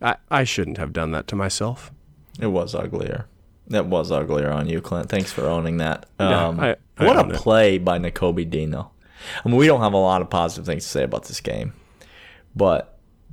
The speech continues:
Speaker 2: he's in my least, most least responsible, my most least <laughs> responsible for, from
Speaker 1: By,
Speaker 2: yesterday.
Speaker 1: by the
Speaker 2: Just
Speaker 1: way, that, that is the state we're in. We're, we're searching for good vocabulary, and that's the best we got.
Speaker 2: Um,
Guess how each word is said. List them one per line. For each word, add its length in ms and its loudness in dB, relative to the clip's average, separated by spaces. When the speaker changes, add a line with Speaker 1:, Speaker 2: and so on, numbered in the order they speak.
Speaker 2:
he's 360 4
in 120 2
my 100 2
least, 320 2
most 340 0
least 220 0
responsible, 720 -4
my 240 -2
most 420 0
least 360 0
<laughs> 60 0
responsible 540 -2
for, 220 0
from 720 -4
Speaker 1:
By, 100 2
Speaker 2:
yesterday. 320 6
Speaker 1:
by 100 8
the 60 10
Speaker 2:
Just 60 8
Speaker 1:
way, 100 8
that, 260 6
that 200 6
is 140 4
the 120 2
state 380 2
we're 180 6
in. 260 4
We're, 180 2
we're 220 4
searching 680 2
for 240 0
good 640 2
vocabulary, 760 2
and 160 0
that's 200 -2
the 100 -4
best 320 -2
we 100 -2
got. 280 -6
Speaker 2:
Um, 720 2